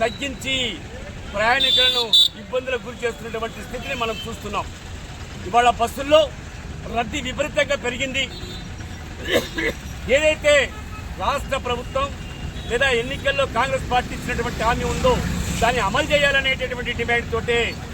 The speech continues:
సిపిఐఎంఎల్ మాస్ లైన్ జిల్లా కమిటీగా ఈ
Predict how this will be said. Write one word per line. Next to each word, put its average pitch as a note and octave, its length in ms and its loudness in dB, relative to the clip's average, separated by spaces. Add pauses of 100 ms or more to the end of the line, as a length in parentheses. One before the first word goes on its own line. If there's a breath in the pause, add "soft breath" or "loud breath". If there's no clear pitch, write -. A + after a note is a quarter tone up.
(180)
సిపిఐఎంఎల్ A#3+ 640 2 (340)
మాస్ A#3 300 2
లైన్ B3+ 220 0
జిల్లా B3 260 0
కమిటీగా B3+ 600 0 (520)
ఈ B3+ 260 0